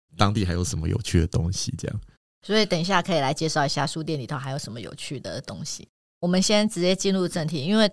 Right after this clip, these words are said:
Speaker 2: 在冈山嘛，我们今天就是要来聊冈山。那高雄冈山自有记载来就是一个水陆的交汇的地方。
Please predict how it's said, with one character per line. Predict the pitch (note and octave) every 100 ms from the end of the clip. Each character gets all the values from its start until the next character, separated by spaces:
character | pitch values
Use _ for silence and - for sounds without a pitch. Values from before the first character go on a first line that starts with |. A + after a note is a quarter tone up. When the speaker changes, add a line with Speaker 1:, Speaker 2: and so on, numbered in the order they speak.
| -
Speaker 2:
在 | G#3
冈 | - F3+ F#3
山 | - F3
嘛， | C3
我 |
们 | C3+
今 | F3 G#3
天 | G#3
就 | G#3
是 | G3+ G3+
要 | F3+
来 | C#3+
聊 | C3 C3
冈 | - D#3 E3+
山。 | - D3
那 | F#3
高 | B3 B3+
雄 | A#3+ F#3+
冈 | F#3 F#3
山 | F#3+ F#3
自 | F#3
有 | F#3+
记 | - E3
载 | C3 G#2+
来 | F2
就 | C#3+ E3
是 | F3+
一 | D#3
个 | D3+ C3+
水 | D3 D3+ A2
陆 | F3 E3
的 | -
交 | D3 D3+
汇 | D#3+ D#3
的 | G2+
地 | G#2 D#3
方。 | C#3 C3+